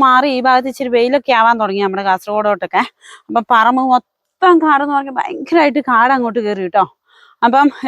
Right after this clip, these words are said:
രാവിലെ തൊട്ടേ മെഷീൻ പിടിക്കലായിരുന്നു. എന്നിട്ട് അപ്പം ഞാൻ ഓർത്തു എന്നാ പിന്നെ ചെറിയൊരു വീഡിയോയും കൂടി ചെയ്യാം, ഏഹ്, എന്നാ ചെയ്യുന്നത് നിങ്ങളും കൂടി കാണണ്ടേന്ന് ഓർത്ത് ചെറിയൊരു സിമ്പിൾ ഒരു വീഡിയോ കേട്ടോ. അപ്പൊ കാട് തെളി ഇങ്ങനെ നടന്നുകൊണ്ടിരിക്കുക, അത് തുടങ്ങിയിട്ട് കുറേ നേരമായി. അപ്പൊ നമുക്ക് കാട് തെളിക്കാം കേട്ടോ.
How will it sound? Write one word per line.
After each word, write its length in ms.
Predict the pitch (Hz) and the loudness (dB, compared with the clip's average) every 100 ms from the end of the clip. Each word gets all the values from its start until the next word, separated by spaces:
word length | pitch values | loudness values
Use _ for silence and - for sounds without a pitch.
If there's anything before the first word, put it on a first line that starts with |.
| 220 | 0
രാവിലെ 240 | 202 226 | 0 0
തൊട്ടേ 160 | 269 285 | -2 -2
മെഷീൻ 200 | 269 - 254 | -4 -6 -8
പിടിക്കലായിരുന്നു. 540 | 247 285 233 202 277 - _ _ _ | -4 0 0 0 -2 -4 _ _ _
എന്നിട്ട് 220 | 254 294 339 | -6 -2 0
അപ്പം 140 | 320 370 | 2 4
ഞാൻ 100 | 339 320 | 4 4
ഓർത്തു 160 | 302 277 | 4 2
എന്നാ 120 | 247 262 | 0 -2
പിന്നെ 140 | 269 302 | -4 0
ചെറിയൊരു 320 | 262 277 285 247 | 0 0 -2 -4
വീഡിയോയും 340 | 247 262 262 262 | -4 -4 -4 -4
കൂടി 140 | 262 - | -4 -2
ചെയ്യാം, 320 | 226 214 208 - _ _ _ _ _ - | -2 0 -2 -2 _ _ _ _ _ -2
ഏഹ്, 220 | 208 202 196 | 0 2 2
എന്നാ 140 | 214 254 | 2 2
ചെയ്യുന്നത് 260 | 233 233 254 | 2 2 0
നിങ്ങളും 200 | 226 220 | 0 -2
കൂടി 120 | 233 240 | -4 0
കാണണ്ടേന്ന് 360 | 214 220 226 220 | 0 2 -2 -2
ഓർത്ത് 160 | 226 262 | -6 -4
ചെറിയൊരു 420 | 269 359 415 302 214 196 _ _ _ _ | 0 2 2 0 -6 _ _ _ _ _
സിമ്പിൾ 280 | - 349 427 330 | -2 0 4 4
ഒരു 80 | 247 | 2
വീഡിയോ 180 | 220 208 | 2 2
കേട്ടോ. 180 | 185 196 - - - - - | 2 -2 -2 -18 -20 -20 -10
അപ്പൊ 120 | 233 277 262 | -2 0 2
കാട് 220 | 247 254 | 2 2
തെളി 120 | 302 359 | 4 6
ഇങ്ങനെ 160 | 349 392 320 | 4 4 4
നടന്നുകൊണ്ടിരിക്കുക, 560 | 294 330 403 285 277 254 | 4 2 2 0 -2 -2
അത് 60 | 247 | -2
തുടങ്ങിയിട്ട് 320 | 226 285 427 | -4 -4 -2
കുറേ 160 | 427 370 349 | 2 4 4
നേരമായി. 360 | 262 226 226 - _ _ _ _ _ _ | 4 4 2 0 _ _ _ _ _ _
അപ്പൊ 120 | 262 294 | -2 4
നമുക്ക് 220 | 302 311 453 - - _ | 4 4 0 -2 -18 _
കാട് 200 | 254 240 254 | -2 -2 0
തെളിക്കാം 280 | 220 175 180 | -2 -2 -4
കേട്ടോ. 180 | 170 | 0